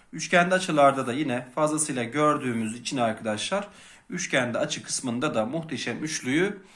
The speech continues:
veriyoruz. Bazen dik üçgenlerde de görürsünüz konular arasında. Orada da zaman zaman hatırlatma amacıyla söylüyoruz. Muhteşem üçlü nasıl görülecek? Dikten inen kenar ortay. Dikten inen kenar ortay arkadaşlar.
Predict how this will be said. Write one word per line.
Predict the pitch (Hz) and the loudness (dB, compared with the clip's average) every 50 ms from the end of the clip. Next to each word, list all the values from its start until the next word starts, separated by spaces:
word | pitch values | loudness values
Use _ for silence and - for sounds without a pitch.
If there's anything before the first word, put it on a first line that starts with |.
| - _ _ - | -20 _ _ -2
veriyoruz. | 151 151 135 120 113 107 107 107 - | 0 0 0 0 -2 -2 -4 -2 4
Bazen | 180 185 180 175 180 190 185 190 | 6 6 8 6 6 2 0 -2
dik | 185 185 | -4 -4
üçgenlerde | - - - - 196 185 180 185 180 180 185 180 190 | -6 -4 0 2 4 4 4 4 4 4 4 2 2
de | 165 147 | 0 0
görürsünüz | 120 117 113 104 98 - - - 107 95 - | 0 0 -4 -4 -4 -6 -6 -6 -6 -8 -8
konular | - 127 117 123 123 117 | -8 -6 -4 -2 -2 -2
arasında. | 110 104 104 101 - - 110 123 160 208 226 - - - - - - _ - | -2 -2 -4 -4 -6 -6 -6 -4 -2 -2 -4 -4 -10 -16 -18 -18 -18 _ -4
Orada | - - 202 151 123 107 | 0 2 2 2 2 0
da | 139 165 180 | -2 -2 0
zaman | 170 175 165 160 143 120 | 2 2 4 4 4 2
zaman | 110 110 113 139 165 175 | 2 0 -2 0 0 0
hatırlatma | 175 170 165 - 147 135 131 117 - - - | -2 -4 -4 -4 -4 -2 -2 -2 -2 -2 -4
amacıyla | 160 160 127 113 113 127 143 190 | 0 0 0 0 0 -2 -2 -2
söylüyoruz. | 190 - - 160 131 113 107 101 98 98 - - - - - - - - - - - | 0 0 2 2 2 2 0 -4 -6 -8 -10 -12 -14 -16 -18 -20 -20 -20 -20 -10 -4
Muhteşem | 160 170 170 - 220 214 - 277 269 285 | -4 -4 -2 0 0 0 0 0 0 -2
üçlü | 233 - - - 226 226 226 226 - | -4 -4 -4 -2 -2 -2 -2 -2 -2
nasıl | 233 220 220 - 202 | 0 0 0 0 0
görülecek? | 156 151 135 120 117 107 104 - - 196 208 196 - - - - - - - - | 2 2 2 2 2 0 0 0 0 0 0 -2 -8 -16 -20 -20 -20 -18 -10 -6
Dikten | 139 196 202 190 - - 208 190 175 143 131 127 - | -4 -4 -4 -2 2 6 8 8 8 8 6 0 -2
inen | 170 185 196 208 214 214 208 | 0 0 2 2 2 0 0
kenar | - 185 185 185 196 175 | 0 0 4 6 6 6
ortay. | 135 120 - - 113 - - - - - - - - _ _ _ _ _ _ _ - 123 127 | 6 6 4 0 -2 -4 -4 -6 -14 -20 -20 -20 -20 _ _ _ _ _ _ _ -16 -10 -4
Dikten | 139 175 170 175 - - - 139 123 113 101 98 95 - | -4 -4 -4 -4 -2 2 4 4 4 4 2 -2 -6 -6
inen | - 160 156 135 123 131 156 180 208 220 214 - - - - - - - - - - | -2 0 2 4 4 4 2 2 0 -4 -6 -8 -14 -20 -20 -20 -20 -20 -20 -20 -12
kenar | - - 165 160 151 139 135 139 151 170 175 180 180 175 - | -4 0 0 2 2 4 6 8 10 10 10 10 8 4 0
ortay | - 151 147 143 139 143 - 147 127 120 | 0 2 2 2 2 2 2 2 4 4
arkadaşlar. | 113 107 101 - 113 107 98 98 95 - - 82 - - - | 4 2 0 -2 -6 -6 -6 -6 -6 -8 -8 -10 -10 -12 -14